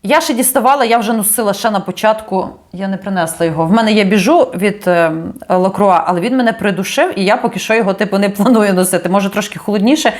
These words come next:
і таки на вулиці. Е, не можу ще про нього толком нічого розказати. Тому оце аромати, які я ношу до тринадцятого жовтня. Тринадцятого жовтня ми з вами відкриваємо мої подаруночки на день народження, і з тринадцятого жовтня я не знаю, не знаю, що я буду носити, тому що я не знаю, що мені подарують.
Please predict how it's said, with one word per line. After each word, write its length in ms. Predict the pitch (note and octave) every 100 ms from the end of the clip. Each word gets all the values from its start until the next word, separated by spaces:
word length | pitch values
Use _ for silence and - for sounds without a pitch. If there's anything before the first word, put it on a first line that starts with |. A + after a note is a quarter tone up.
| - -
і 80 | F#3+
таки 260 | A#3 B3+
на 100 | A#3+
вулиці. 540 | G#3 G#3+ E3+ E3 - - - - - - - - - - - - -
Е, 200 | - F#3
не 160 | G#3 C4+
можу 260 | C#4+ C4
ще 160 | A3 B3+
про 160 | - A3
нього 200 | D#4+ C#4
толком 320 | C4 B3+ A3
нічого 240 | G#3 A3
розказати. 500 | G3 - F#3 D#3+ - -
Тому 240 | A#3+ C#4
оце 280 | - - B3+
аромати, 420 | G3+ G#3+ G#3 G3
які 180 | F3+ -
я 60 | G3
ношу 260 | F#3 -
до 120 | E3+
тринадцятого 600 | F#3 F3+ D#3+ D3 - F#3+
жовтня. 360 | B3+ G4 - E4+
Тринадцятого 500 | E4+ G#3+ F3+ - F3
жовтня 320 | E3+ E3 F3
ми 120 | E3
з 100 | D#3
вами 260 | D#3+ D#3+ D#3+
відкриваємо 560 | E3+ - G#3 F#3 F3+ F#3+
мої 140 | G3
подаруночки 600 | G3 G#3+ D4 F4+ E4+ D4+
на 80 | C#4+
день 160 | C4+
народження, 360 | C4+ C4 C4 A#3+
і 160 | A#3+ F4+
з 40 |
тринадцятого 480 | - A#3 A3+ A3+ G#3
жовтня 300 | G3+ F3 F#3
я 120 | E3
не 80 | E3+
знаю, 320 | D#3+ D#3+ D#3+
не 180 | G3+ A3
знаю, 340 | F#3 G3 D#3+ E3
що 160 | -
я 60 | F3+
буду 180 | F#3+ A3
носити, 380 | B3+ G4+ G4
тому 220 | D#4 A#3+ A#3+
що 120 | A3+
я 160 | G#3
не 120 | G#3 G#3
знаю, 300 | A#3 D#4 D#4+
що 140 | A#3
мені 180 | G#3+ G3
подарують. 460 | F#3 F3 D3+ C#3